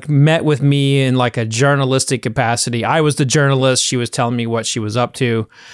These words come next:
And she had, uh, this incredible story about women being a part of the industry from a historic concept. And I was looking around, and there was not a lot of people, uh, talking about women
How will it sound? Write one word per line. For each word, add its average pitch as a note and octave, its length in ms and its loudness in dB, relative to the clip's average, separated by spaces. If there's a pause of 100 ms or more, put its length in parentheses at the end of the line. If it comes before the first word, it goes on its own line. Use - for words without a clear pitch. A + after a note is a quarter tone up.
(200)
And C3 240 2
she D3 240 2
had, B2+ 460 2
uh, A#2+ 400 4
this B2+ 200 0
incredible B2 440 0
story C#3 640 2 (1120)
about B2 600 0
women C#3+ 480 2
being A#2+ 280 2
a A2 40 -2
part A2 460 0
of A2+ 400 -2
the A#2 200 0
industry B2 520 0
from G#2+ 220 -4
a G2+ 40 -4
historic F3 580 0 (120)
concept. - 680 -4 (680)
And C3+ 680 2
I C#3 160 2
was C3+ 220 2
looking C3+ 320 0
around, D3+ 400 2
and C3+ 120 2
there B2+ 80 2
was A#2+ 160 0
not B2+ 300 2
a A#2 80 0
lot B2+ 400 2
of A2+ 220 -2
people, B2+ 560 0 (360)
uh, A2 180 0
talking C#3+ 420 0
about C#3 280 2
women D3 420 2